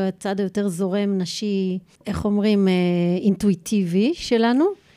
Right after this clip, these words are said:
ואמרתי לה שמה שלי מרגיש זה שהצד ימין שלה, אה,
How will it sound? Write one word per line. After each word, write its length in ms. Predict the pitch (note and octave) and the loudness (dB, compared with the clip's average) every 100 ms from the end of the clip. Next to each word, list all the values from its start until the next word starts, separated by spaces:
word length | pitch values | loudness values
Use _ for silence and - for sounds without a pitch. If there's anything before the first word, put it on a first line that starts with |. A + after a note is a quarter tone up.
| - - _ _ | -20 -20 _ _
ואמרתי 460 | G3+ G#3 G#3 B3+ F4+ | 0 2 4 2 2
לה 120 | D#4 | 2
שמה 300 | - G#3 G#3+ | 2 0 0
שלי 320 | - B3 A3+ | 0 0 2
מרגיש 500 | A#3+ A#3+ A3+ E4 - | 2 2 2 0 -2
זה 140 | G3+ G3+ | -2 -2
שהצד 580 | - F#3+ F#3 - G#3+ | 0 0 0 0 2
ימין 240 | A3+ A#3 A#3+ | 4 4 2
שלה, 600 | - C4+ G3+ G3 F#3+ E3+ | 2 2 2 2 0 -4
אה, 60 | - | -4